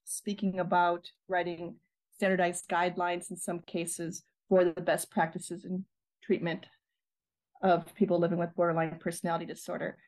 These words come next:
And so I'm, I'm proud that I took advantage of that training opportunity, and I'm proud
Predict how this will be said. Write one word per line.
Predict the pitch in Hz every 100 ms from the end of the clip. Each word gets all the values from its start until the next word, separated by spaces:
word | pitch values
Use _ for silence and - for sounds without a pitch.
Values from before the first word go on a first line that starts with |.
| _ _ _ _ _ -
And | 190
so | - 185 180
I'm, | 180 -
I'm | 190 185
proud | - 208 226
that | 220
I | 185 170 180
took | - 196
advantage | 185 175 170
of | 175
that | 165 -
training | - 202 202
opportunity, | 190 196 190 202 190 185 185 190 _ _ _
and | 185
I'm | 175 180 _ _ _ _ _ _
proud | - 196 180 180